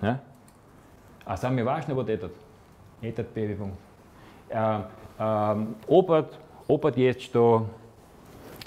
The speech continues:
ам, самое начало это трудно. Первый, второй раз не очень удобно, да? Ам, а потом, чем больше, чем как-то нормально.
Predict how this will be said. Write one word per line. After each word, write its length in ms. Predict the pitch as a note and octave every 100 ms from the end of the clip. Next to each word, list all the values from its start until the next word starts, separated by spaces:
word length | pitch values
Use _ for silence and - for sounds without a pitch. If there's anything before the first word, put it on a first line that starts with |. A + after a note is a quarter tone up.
| -
ам, 680 | G#2+ G#2+ G#2 G#2 G#2 G2+ -
самое 280 | - C#3 D#3
начало 400 | B2+ - C3+ C3+
это 160 | A#2
трудно. 380 | A#2 G#2 F#2+ F2+ - - - - - - - - -
Первый, 240 | B2 C#3
второй 420 | C3+ C#3 G#2+ G#2+ G#2
раз 300 | G2+ A2 -
не 160 | G2
очень 300 | G#2 F2+ G2
удобно, 320 | F#2+ E2 - D2+ -
да? 220 | F#2 B2+ - - - - - -
Ам, 320 | G#2 G#2 G#2 G#2+
а 60 |
потом, 440 | A2+ G#2 D3 F3+ D#3
чем 160 | A#2+ G#2
больше, 420 | A#2+ E3 - C#3
чем 460 | - A#2 A2+ A2 G2 - - -
как-то 380 | G#2+ - G2+ F#2 E2+ - - - -
нормально. 460 | A2 G2+ G#2 F#2+ F2